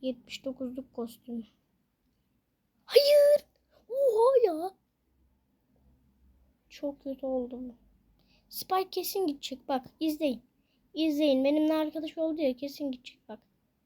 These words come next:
Ben tekrarladım. O, bu arada altı yemişim. Aa, iyi. Uf, altı yemişiz ya. Neyse, neyse. Alacağız. Alacağız. Alacağız.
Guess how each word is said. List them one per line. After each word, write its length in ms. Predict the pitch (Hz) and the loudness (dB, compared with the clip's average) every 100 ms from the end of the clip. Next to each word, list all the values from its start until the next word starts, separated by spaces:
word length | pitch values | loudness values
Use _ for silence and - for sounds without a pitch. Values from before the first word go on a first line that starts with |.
| _ _ _ _ _ _ _ _ - | _ _ _ _ _ _ _ _ -4
Ben 180 | 320 | -4
tekrarladım. 720 | 320 330 320 320 294 254 254 285 _ _ _ _ _ _ _ _ _ _ _ | -2 -4 -2 0 0 0 -4 -8 _ _ _ _ _ _ _ _ _ _ _
O, 200 | - 302 | -4 -2
bu 160 | 269 311 | 4 6
arada 200 | 330 330 | 6 2
altı 300 | 294 302 294 | 2 0 -2
yemişim. 380 | 339 302 285 339 - | -4 -4 -6 -14 -6
Aa, 340 | 294 294 233 226 - | -4 -2 -4 -8 -16
iyi. 280 | - 233 208 _ _ _ _ - - - _ _ _ _ - | -12 -12 -12 _ _ _ _ -20 -20 -20 _ _ _ _ -20
Uf, 120 | 269 _ _ | -20 _ _
altı 340 | 254 254 254 277 | -14 -14 -12 -8
yemişiz 440 | 254 240 226 214 | -8 -8 -14 -14
ya. 400 | 214 190 190 202 208 _ _ _ _ _ _ _ _ _ _ _ | -12 -12 -12 -14 -14 _ _ _ _ _ _ _ _ _ _ _
Neyse, 400 | 233 240 247 220 | -8 -4 -4 -6
neyse. 320 | 208 220 - - - - - - - - - - _ _ _ _ _ | -8 -10 -14 -20 -18 -14 -10 -8 0 2 2 0 _ _ _ _ _
Alacağız. 1300 | - 262 262 254 240 240 - - - - - - - - | -8 -6 -4 -4 -6 -8 -14 -14 -16 -16 -16 -18 -18 -12
Alacağız. 1040 | 262 277 277 302 277 254 247 254 - - | -8 -6 -4 -4 -6 -10 -10 -12 -14 -16
Alacağız. 1000 | 285 294 311 302 294 262 254 - - - | -8 -4 -2 -2 -4 -6 -8 -10 -20 -20